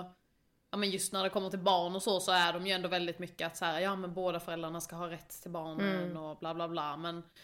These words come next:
Speaker 1: men det är ju många gånger, alltså jag vet någon historia här också ifrån, eh, från Hässleholm. Det var någon som, det var också så här, de hade väl också en galen relation och han slog henne fett mycket och hon hade två barn och hon var så här, hon, hon ville ju bara,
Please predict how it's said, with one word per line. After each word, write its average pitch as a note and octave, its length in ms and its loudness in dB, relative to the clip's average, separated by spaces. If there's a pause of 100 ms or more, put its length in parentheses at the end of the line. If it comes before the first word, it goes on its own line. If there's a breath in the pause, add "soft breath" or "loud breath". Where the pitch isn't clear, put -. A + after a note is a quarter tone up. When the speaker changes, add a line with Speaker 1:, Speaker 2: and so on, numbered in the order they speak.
(280 loud breath)
Speaker 1:
men F3+ 340 -2
det F3+ 80 2
är D#3+ 200 4
ju D#3+ 120 -2
många F#3 260 0
gånger, E3 680 -2
alltså D#3+ 260 -4
jag F3 100 0
vet E3 160 -8
någon F3+ 200 -2
historia F3+ 460 -2
här E3 240 0
också F3+ 280 -6
ifrån, E3+ 420 -6
eh, E3 260 -6
från E3+ 220 -8
Hässleholm. E3 600 -8
Det E3 80 -8
var D#3+ 120 -6
någon D#3 260 -10
som, D#3+ 380 -10 (1000)
det G3 80 -6
var F#3+ 60 0
också F#3+ 260 -4
så G3 100 -2
här, D#3 360 2
de F#3 160 2
hade F#3 180 -4
väl F#3 140 -2
också F#3 220 -12
en F3 300 -10
galen F3 320 2
relation F3 380 -4
och F3 80 -4
han E3+ 120 -2
slog F3 280 -2
henne F3 180 -4
fett - 220 -8
mycket F3+ 320 -2
och F#3 60 2
hon F#3 160 -2
hade F#3+ 180 2
två F#3 320 4
barn F3 440 4
och F#3 60 0
hon F#3 140 0
var F#3+ 120 6
så F#3+ 140 2
här, E3+ 280 6
hon, F3 440 -2
hon F#3+ 220 -4
ville F#3+ 220 2
ju F3 80 0
bara, E3 600 2